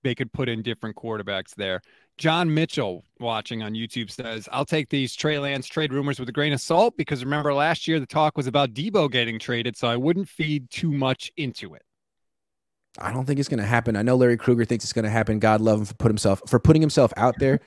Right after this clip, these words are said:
Speaker 1: <laughs>
Speaker 2: I just don't think the Niners are gonna put themselves out there. There's not a whole lot to gain by trading them. Maybe a third round pick. There's so much to lose, man. I mean, you could go down as looking like the
Speaker 1: Right.
Speaker 2: most incompetent organization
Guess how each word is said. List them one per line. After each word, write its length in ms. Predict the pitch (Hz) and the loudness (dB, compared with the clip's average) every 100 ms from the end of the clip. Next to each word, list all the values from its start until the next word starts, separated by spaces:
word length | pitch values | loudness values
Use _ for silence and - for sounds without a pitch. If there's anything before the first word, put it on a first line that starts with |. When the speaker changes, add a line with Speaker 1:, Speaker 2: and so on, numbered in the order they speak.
| _ | _
Speaker 1:
<laughs> 160 | _ - | _ 4
Speaker 2:
I 100 | 165 | 4
just 160 | 254 | 6
don't 160 | 190 156 | 4 4
think 120 | 160 | 2
the 80 | 110 | 2
Niners 360 | 104 139 156 117 | 4 4 4 4
are 40 | |
gonna 140 | 113 | 2
put 160 | - 117 | 2 0
themselves 380 | 110 110 98 98 | 2 2 2 2
out 200 | 95 - | 0 -2
there. 200 | 85 82 _ _ | -6 -8 _ _
There's 160 | 107 107 | -2 4
not 180 | 135 185 | 6 8
a 60 | |
whole 160 | 180 214 | 8 10
lot 160 | 196 180 | 8 6
to 80 | 143 | 4
gain 300 | 143 170 139 | 6 6 6
by 120 | 117 | 6
trading 320 | - 147 117 | 6 6 6
them. 140 | 87 | 2
Maybe 200 | 92 127 | 4 8
a 60 | 156 | 8
third 240 | - 151 | 10 8
round 220 | 147 143 - | 8 4 6
pick. 280 | 175 - _ _ _ | 4 4 _ _ _
There's 100 | 233 | -4
so 240 | - 220 208 | 6 10 10
much 220 | 175 - | 8 6
to 80 | 117 | 2
lose, 320 | 104 95 90 | 4 2 0
man. 180 | 90 90 _ _ _ - | -6 -6 _ _ _ 2
I 60 | 135 | 8
mean, 160 | 147 | 10
you 80 | 165 | 10
could 120 | 240 | 10
go 140 | 185 165 | 10 10
down 240 | 143 147 | 10 10
as 80 | 131 | 6
looking 160 | 143 139 | 4 4
like 160 | 135 | 2
the 60 | 117 | 4
Speaker 1:
Right. 60 | |
Speaker 2:
most 180 | 123 127 | 4 2
incompetent 500 | 135 - 127 139 127 | 0 -2 0 2 4
organization 560 | 120 131 123 131 120 | 4 4 2 2 0